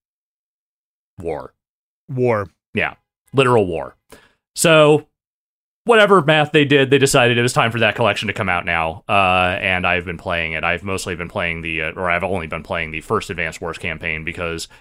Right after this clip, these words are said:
Speaker 1: if you tell the game you have never played Advance Wars before, it keeps the other one locked for you, uh, until you are ready to go with that one. So, but I've, I'm pretty deep into the campaign on one.
Speaker 2: So you, you played some of this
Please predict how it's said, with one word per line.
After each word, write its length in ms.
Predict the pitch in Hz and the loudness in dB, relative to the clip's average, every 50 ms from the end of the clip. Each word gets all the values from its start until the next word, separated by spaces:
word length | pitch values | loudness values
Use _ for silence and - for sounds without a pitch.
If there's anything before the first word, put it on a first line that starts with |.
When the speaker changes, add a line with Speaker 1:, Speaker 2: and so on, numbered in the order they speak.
| _ _ - | _ _ -10
Speaker 1:
if 100 | 110 98 | -10 -8
you 120 | 104 107 98 | -8 -6 -4
tell 200 | - 165 208 220 | 0 2 2 4
the 80 | 196 | 4
game 280 | 175 202 202 202 196 185 | 4 4 4 4 4 4
you 140 | 160 147 147 | 4 4 4
have 180 | 139 120 113 | 4 4 2
never 280 | 123 135 143 143 151 147 | 2 2 4 4 4 2
played 260 | 147 147 151 135 123 | 4 4 2 2 2
Advance 280 | 117 143 151 151 139 - | 2 2 2 2 0 0
Wars 200 | 113 117 107 101 | 0 0 0 -2
before, 420 | 101 - 123 113 107 110 104 104 | -4 -2 0 2 2 2 2 2
it 220 | - 110 98 - | 0 0 -2 -2
keeps 200 | - - 131 - | -2 -4 -4 -2
the 120 | - 123 117 | 0 0 2
other 160 | 117 117 113 | 2 2 2
one 260 | 98 107 104 101 92 | 0 0 -2 -2 -2
locked 460 | 87 87 82 76 71 - - - - - | -4 -4 -4 -4 -6 -8 -8 -10 -10 -10
for 240 | - - 95 82 80 | -10 -8 -8 -6 -6
you, 280 | 78 78 73 73 76 - - - | -6 -6 -6 -8 -10 -12 -10 -6
uh, 260 | 92 87 85 85 85 | -4 -4 -4 -4 -4
until 400 | 85 87 90 - 101 87 85 82 | -6 -6 -6 -6 -6 -6 -6 -8
you 220 | 82 85 85 82 82 | -8 -8 -8 -6 -6
are 280 | 82 78 78 78 76 - _ _ _ _ _ _ - | -6 -4 -6 -6 -8 -12 _ _ _ _ _ _ -6
ready 220 | 95 92 85 85 | -6 -4 -4 -4
to 100 | 80 82 | -8 -8
go 280 | 80 90 87 85 82 82 | -6 -4 -4 -4 -6 -6
with 140 | 80 80 - | -8 -8 -4
that 260 | 104 90 80 - - | -4 -4 -4 -6 -8
one. 240 | 80 76 73 73 - | -12 -12 -12 -12 -10
So, 320 | - - 87 87 85 85 | -8 -6 -4 -4 -4 -2
but 140 | 85 135 131 | 0 2 2
I've, 300 | 135 143 143 143 123 123 | 2 2 2 0 0 0
I'm 200 | 175 131 135 123 | 0 0 0 0
pretty 260 | - 180 185 156 127 | 0 2 2 2 0
deep 300 | 113 104 123 117 110 - | -2 -4 -4 -4 -2 -2
into 200 | 113 104 98 101 | -2 -4 -4 -4
the 80 | 92 95 | -8 -6
campaign 460 | - 107 101 92 85 90 92 85 80 | -4 -2 -2 -2 -4 -4 -6 -4 -4
on 160 | 78 73 69 69 | -6 -10 -12 -12
one. 300 | 67 71 71 69 73 - _ _ _ _ _ _ _ _ _ _ _ _ _ _ _ - - | -14 -14 -14 -14 -16 -20 _ _ _ _ _ _ _ _ _ _ _ _ _ _ _ -10 -4
Speaker 2:
So 160 | - 175 175 | 0 2 2
you, 200 | 175 185 220 233 - - 233 | 4 4 2 0 -2 -2 -2
you 120 | 226 214 | -2 0
played 240 | - - 233 226 175 | 2 2 0 2 2
some 200 | - - 220 214 | 2 2 4 4
of 120 | 208 190 | 4 4
this 300 | 180 196 196 185 - - | 4 4 2 2 2 0